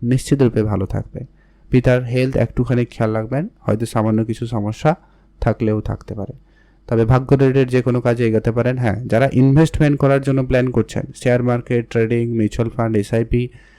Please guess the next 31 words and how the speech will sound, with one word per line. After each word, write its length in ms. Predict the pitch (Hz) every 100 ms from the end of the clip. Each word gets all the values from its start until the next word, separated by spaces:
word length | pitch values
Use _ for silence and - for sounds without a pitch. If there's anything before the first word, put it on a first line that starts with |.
| _ _ -
যে 120 | 165
কোনো 180 | 175 165
সেক্টরে 400 | 135 117 95 - _ _ 120
ইনভেস্টমেন্ট 600 | 127 135 143 151 143 139
করার 200 | 135 135
জন্য 240 | 127 131
প্ল্যান 280 | 123 123 127
করছেন, 380 | 127 127 147 135
তাদের 240 | 113 123
জন্য 200 | 123 123
বলবো 320 | 120 123 123
সময়কাল 600 | 123 117 117 120 135 131 - _ _ _ _ _ -
ভালো 280 | - 147 165
রয়েছে, 400 | 127 104 - 190 - -
তবে 180 | 123 139
একটু 260 | 143 - 156
দেখে 260 | 123 139
শুনে 220 | - 131
চলাটাও 440 | 127 120 120 139 147
জরুরি 340 | 117 104 95
রয়েছে, 320 | 92 90 -
কারণ 320 | 117 117 123 113
বৃহস্পতি 640 | 120 - 143 139 147 208 -
দ্বাদশে 440 | 110 101 117 127 143
রয়েছে, 400 | 135 127 156 208 _ _ _ _ _ _ _ _ -
এটা 200 | 117 127
একটু 160 | 123
আপনাকে 400 | 120 117 110 110
ধ্যানে 280 | 107 110 104
রাখতে 340 | 98 95 - 127
হবে। 260 | 135 151